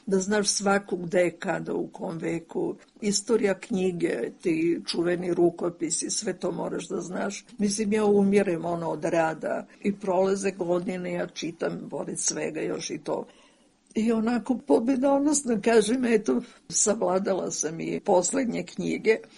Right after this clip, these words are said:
A onda on kaže: „Ja sam ti sastavio još jedan spisak”, i daje mi sto knjiga. I opet, ono, savlađuje i nabavlja i imala sam pristup bibliotekama, drugo, već sam poznavala i te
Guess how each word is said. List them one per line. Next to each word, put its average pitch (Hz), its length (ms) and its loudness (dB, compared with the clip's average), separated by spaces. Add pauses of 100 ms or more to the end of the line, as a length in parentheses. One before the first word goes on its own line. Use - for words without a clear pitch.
(220)
A 208 140 0
onda 226 280 2
on 220 100 2
kaže: 226 360 2
„Ja 226 220 2
sam 214 240 0
ti 208 120 0
sastavio 254 640 2
još 269 320 2
jedan 180 440 -2
spisak”, 208 600 0 (320)
i 175 80 -6
daje 196 260 2
mi 196 160 0 (140)
sto 165 400 -2
knjiga. 151 580 -4 (340)
I 202 100 4
opet, 196 500 2
ono, 127 460 -4 (120)
savlađuje 170 840 -2
i - 20 -8
nabavlja 160 720 -4
i - 240 -4 (580)
imala 170 440 -6
sam 170 240 -4
pristup 165 420 -4
bibliotekama, 170 960 -4
drugo, - 460 -4 (260)
već 185 260 0
sam 170 180 -2
poznavala 175 640 -4
i 170 100 -4
te 180 260 -4